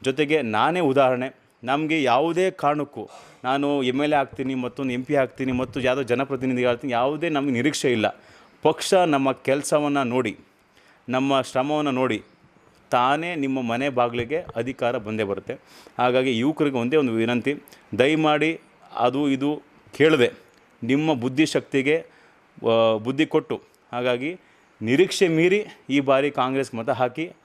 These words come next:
ಕಾಂಗ್ರೆಸ್ಸು ಯುವ-, ಯು-, ಯುವಕರ ಪರ, ಯುವತಿಯರ ಪರ ಯಾವತ್ತೂ ಸದಾ ನಿಮ್ಮಲ್ಲಿ ನಿಂತಿರುತ್ತೆ.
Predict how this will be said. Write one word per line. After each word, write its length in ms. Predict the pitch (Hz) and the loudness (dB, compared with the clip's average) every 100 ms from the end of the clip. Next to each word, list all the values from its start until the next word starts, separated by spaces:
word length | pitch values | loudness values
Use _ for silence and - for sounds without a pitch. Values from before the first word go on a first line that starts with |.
| _ _ | _ _
ಕಾಂಗ್ರೆಸ್ಸು 720 | 143 165 156 170 165 185 180 | -2 0 0 0 0 -2 -2
ಯುವ-, 460 | 117 135 165 170 131 | -2 2 4 4 2
ಯು-, 160 | 147 135 | 0 2
ಯುವಕರ 340 | 156 156 156 | 2 4 0
ಪರ, 220 | - 147 175 190 - - _ | 0 0 0 -2 -18 -20 _
ಯುವತಿಯರ 420 | 120 156 156 151 147 | 0 0 2 0 0
ಪರ 220 | 143 147 170 117 | 0 0 0 0
ಯಾವತ್ತೂ 400 | 127 175 180 190 | 2 2 0 0
ಸದಾ 240 | 147 151 | 0 0
ನಿಮ್ಮಲ್ಲಿ 400 | 139 127 131 180 | -2 -2 -4 -6
ನಿಂತಿರುತ್ತೆ. 480 | 123 113 98 87 | -6 -6 -8 -10